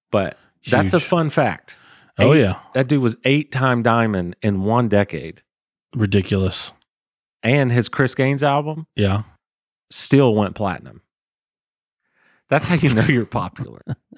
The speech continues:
Speaker 2: <laughs> Never heard that album, by the way.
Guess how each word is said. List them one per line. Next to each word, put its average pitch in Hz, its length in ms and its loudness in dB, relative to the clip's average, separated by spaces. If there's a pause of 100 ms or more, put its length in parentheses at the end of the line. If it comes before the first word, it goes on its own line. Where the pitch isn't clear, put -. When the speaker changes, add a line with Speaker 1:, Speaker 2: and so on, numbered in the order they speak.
(200)
Speaker 2:
<laughs> 165 540 0
Never 143 340 4
heard 117 260 4
that 101 140 2
album, 95 280 0
by 92 140 0
the 95 80 0
way. 101 240 0